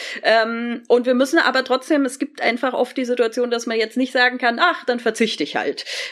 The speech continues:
Man, man muss dann also sich irgendwie eine Lösung finden. Und, äh, die, das haben wir geübt. Da haben wir jetzt so unsere Strategien. Zum Beispiel schauen wir nach dem Kontext.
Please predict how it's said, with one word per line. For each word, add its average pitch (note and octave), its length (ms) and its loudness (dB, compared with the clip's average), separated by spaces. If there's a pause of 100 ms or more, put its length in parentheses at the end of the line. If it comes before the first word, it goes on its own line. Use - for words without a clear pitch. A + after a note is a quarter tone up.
(320)
Man, G#3 200 -2
man G3+ 160 0
muss C4+ 220 4
dann D#4+ 160 4
also C4 240 0
sich A#3+ 200 -2
irgendwie B3+ 280 2
eine B3 140 0
Lösung A3 360 0
finden. E3+ 520 -2 (340)
Und, A3+ 420 0
äh, A3+ 300 2 (220)
die, D4+ 500 2 (360)
das C4 260 2
haben E4+ 120 4
wir F4+ 100 2
geübt. D4 640 2
Da G#3+ 120 4
haben C4+ 240 0
wir C#4 100 2
jetzt C4+ 240 0
so C4+ 160 2
unsere C4 220 -2
Strategien. A#3+ 600 -2
Zum F#3+ 140 -4
Beispiel A3+ 300 -2
schauen B3 320 0
wir B3 80 0
nach A#3 160 0
dem A#3 160 -4
Kontext. - 680 -2